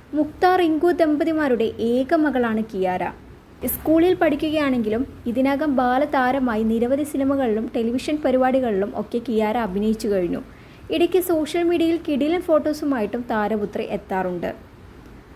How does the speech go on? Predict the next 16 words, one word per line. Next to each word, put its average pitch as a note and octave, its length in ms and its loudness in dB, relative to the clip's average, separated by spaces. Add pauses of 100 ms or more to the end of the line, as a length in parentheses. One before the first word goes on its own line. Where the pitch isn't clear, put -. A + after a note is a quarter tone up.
(140)
അത്തരത്തിൽ A#3 540 0
ഏറ്റവും B3+ 460 2
പുതുതായി D4 440 0
Instagram-ിലൂടെ D4+ 920 0
പങ്കുവച്ച D4 400 0
കിയാരയുടെ C4+ 580 0
ചിത്രങ്ങൾ A#3 480 -2 (120)
ശ്രദ്ധേയമാവുകയാണ്. F#3+ 1040 0 (400)
പട്ടുപാവാടയും E4+ 840 2
ബ്ലൗസും D#4+ 400 0
അണിഞ്ഞ A#3 240 0
നാടൻ A#3 460 0
ലുക്കിലുള്ള D4 420 0
ചിത്രമാണ് B3 640 -2 (100)
താരപുത്രി A3 540 0
പങ്കുവച്ചത്. F#3 760 -4